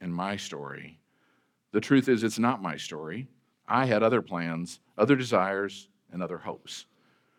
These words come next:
But God planned for me to be where I am. He's the one that directed me to where I needed to go.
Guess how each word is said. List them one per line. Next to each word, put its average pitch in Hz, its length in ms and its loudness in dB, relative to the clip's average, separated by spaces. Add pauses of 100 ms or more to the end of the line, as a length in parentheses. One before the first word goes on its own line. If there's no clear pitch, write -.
(180)
But - 160 -12
God 131 400 0
planned 104 360 0
for 104 80 -4
me 98 160 2
to 101 80 0
be 87 180 -6
where 95 320 -2
I 104 200 -2
am. 87 400 -4 (560)
He's 202 380 4
the 127 80 4
one 98 200 0
that 92 100 0
directed 104 420 -2
me 107 160 -2
to 117 120 -12
where 104 160 0
I 95 80 -4
needed 98 240 -4
to 98 60 -12
go. 90 360 -8